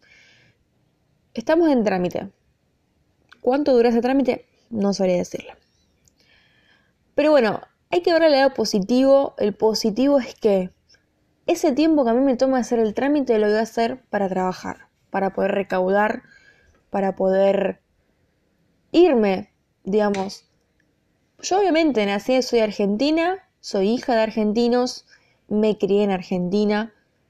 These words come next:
viví en la época del dos mil, dos mil uno en Estados Unidos, eh, era chica. Fue un momento donde también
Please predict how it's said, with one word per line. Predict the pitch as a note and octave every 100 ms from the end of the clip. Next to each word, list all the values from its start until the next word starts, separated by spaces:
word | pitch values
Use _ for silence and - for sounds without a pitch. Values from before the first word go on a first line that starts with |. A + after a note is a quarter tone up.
| -
viví | G3 A3 A3+ C4 D4+
en | C4+
la | A3
época | A#3 A#3 A3+ G#3
del | G3 F#3+ F#3+
dos | G3 G3
mil, | G#3 A3 A3 - _ _ _ _ _ _ _
dos | G3 G3+
mil | G3+ G#3+ G#3+
uno | A3 A3+ - _ _
en | G#3
Estados | G3 - G#3 G#3 G3+
Unidos, | G3 G#3 A3+ C#4 - - _ _ _ _ _ _ _ -
eh, | G3 F#3+ F#3 F3+ F3 -
era | G3 G3
chica. | G3 G#3 G#3 G3+ B3+ - _ _ _ _ _ _ - _
Fue | - G#3
un |
momento | G3+ G3+ G#3+ A3 G#3+
donde | G#3 G3+
también | G3 G#3 G#3 A3+ A3+